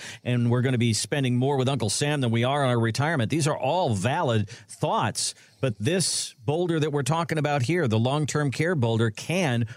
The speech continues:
wipe out a retirement savings. And this could be the most dangerous thing you face in your retirement years. It has to be a part of the conversation, and it is at Golden Reserve, and it is when we sit down and build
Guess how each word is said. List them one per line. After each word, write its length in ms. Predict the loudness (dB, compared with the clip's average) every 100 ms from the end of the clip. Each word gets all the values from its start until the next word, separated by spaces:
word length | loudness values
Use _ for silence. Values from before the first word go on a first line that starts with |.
| -4
wipe 360 | 0 2 0 -2
out 220 | 0 0
a 40 |
retirement 540 | 0 0 0 0 -2 0
savings. 500 | 0 2 0 -2 -4
And 200 | 0 2
this 160 | 2
could 160 | 0 0
be 260 | 2 0 -2 -6
the 240 | -2 0 2
most 320 | 2 0 0
dangerous 500 | 0 0 2 2 2
thing 160 | 0 2
you 140 | 2
face 480 | 2 0 2 0 -4 -12 _
in 120 | 0
your 100 | 2
retirement 520 | 2 2 0 2 0
years. 260 | 0 0 0 0
It 100 | 0
has 380 | 0 -2 -2
to 60 | 0
be 120 | 0
a 80 | 0
part 220 | 0 -2
of 60 | -2
the 60 |
conversation, 800 | 0 0 0 0 0 0 0 -2 -6 -6
and 100 | -2
it 80 | 0
is 420 | 2 0 -2 -4 -8 -8
at 160 | -4 -2
Golden 340 | 0 0 2
Reserve, 460 | 2 0 2 0 2
and 100 | 2
it 80 | 2
is 400 | 2 0 0 0
when 160 | 0
we 120 | 2 0
sit 220 | 0 -2
down 280 | 0 0 0
and 180 | -2
build 380 | 0 0 0 0